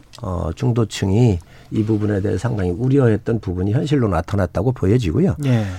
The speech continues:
Speaker 1: 지금 상당히 뭐 엎치락뒤치락 하는데 골든크로스라는 거야. 여러 번 뭐 이런 그 산도 넘고 강도 건너야 되니까 이런 일들이 앞으로, 어,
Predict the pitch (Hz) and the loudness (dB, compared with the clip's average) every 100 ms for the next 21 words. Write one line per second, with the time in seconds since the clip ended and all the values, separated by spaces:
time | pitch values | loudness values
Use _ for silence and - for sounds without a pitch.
0 | 95 - 120 143 175 165 165 160 202 127 | -12 -2 2 2 0 -2 0 0 2 2
1 | 110 - 143 160 147 160 160 170 226 175 | 0 0 -2 -2 -2 0 2 2 2 2
2 | 107 139 - 131 156 156 147 131 - 131 | 2 2 0 0 2 2 2 0 2 2
3 | 131 127 98 101 139 107 113 131 123 107 | 2 2 2 2 0 0 0 0 0 0
4 | 104 107 113 117 92 - - - - - | -2 -2 0 -2 -4 -8 -20 -20 -20 -16
5 | - - 180 190 196 127 113 - 104 85 | -12 -8 -4 0 2 4 2 0 0 2
6 | 95 113 - - 107 120 - 98 113 127 | 0 -2 -4 -4 -2 0 0 0 2 2
7 | 135 117 90 87 98 120 113 101 101 - | 2 0 0 0 0 0 0 -2 -4 -2
8 | 117 147 151 143 90 127 156 95 - 123 | 2 2 4 2 4 2 0 -6 -6 -2
9 | 104 90 - - - - 80 71 71 76 | -2 -4 -10 -20 -20 -12 -8 -6 -6 -8
10 | 76 | -10